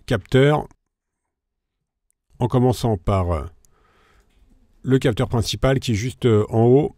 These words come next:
Ensuite, et le capteur principal, il est maintenu par un petit clip, ça. Ensuite, pensez bien à repositionner également le, le micro et le capteur de droite. Une fois que tous les capteurs sont correctement positionnés, on vient rabattre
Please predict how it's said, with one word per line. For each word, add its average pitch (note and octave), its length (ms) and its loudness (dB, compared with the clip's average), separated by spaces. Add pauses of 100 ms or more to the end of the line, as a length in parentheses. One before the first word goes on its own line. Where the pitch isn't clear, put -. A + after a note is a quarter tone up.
(100)
Ensuite, - 460 -4 (1500)
et A2 260 -8
le G#2 100 2
capteur - 280 -2
principal, C3 420 -2
il B2 80 0
est G#2 60 2
maintenu G#2 260 0
par A#2 160 0
un G#2 80 0
petit G#2 160 -8
clip, C3+ 240 -4
ça. - 220 -4 (120)
Ensuite, G#2+ 280 -4
pensez A2 240 -4
bien B2 180 0
à A2 40 0
repositionner G#2+ 580 -2
également G2 440 -2 (640)
le, E2 560 0 (480)
le A#2+ 140 0
micro D3 520 0 (440)
et A#2 220 -4
le G#2 120 -4
capteur G2 380 -4
de G2 80 0
droite. F#2+ 320 -2
Une - 160 -6
fois A2 160 -2
que - 100 -10
tous - 140 -8
les A2 60 0
capteurs G2 320 -4
sont G2 120 -6
correctement A#2 460 -2
positionnés, C#3+ 600 0
on - 100 -2
vient C3 180 2
rabattre B2 600 0